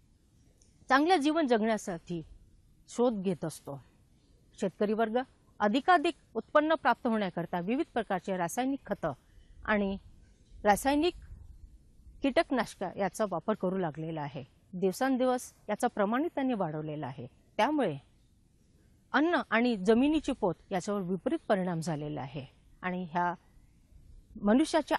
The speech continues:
आरोग्यावर त्याचा विपरीत परिणाम दिसू लागलेला आहे. त्याच्या पोषण त्या विकार त्याच्या समोर आलेला आहे. ही आपल्या भारत देशाची एक, अ, राष्ट्रीय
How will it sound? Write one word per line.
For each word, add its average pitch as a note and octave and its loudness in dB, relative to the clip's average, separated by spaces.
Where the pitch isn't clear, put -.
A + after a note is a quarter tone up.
आरोग्यावर G3 4
त्याचा - -2
विपरीत F#3+ 0
परिणाम G3 2
दिसू F3 -4
लागलेला F#3+ 0
आहे. F3+ -2
त्याच्या G#3 -4
पोषण D#4+ 2
त्या F3+ 0
विकार A3 4
त्याच्या A#3+ 0
समोर A3 0
आलेला F3 0
आहे. C#3+ -8
ही F4+ 4
आपल्या G#3+ 2
भारत F#3 2
देशाची F#3 -4
एक, F#3 -6
अ, F3 -2
राष्ट्रीय C#4+ 0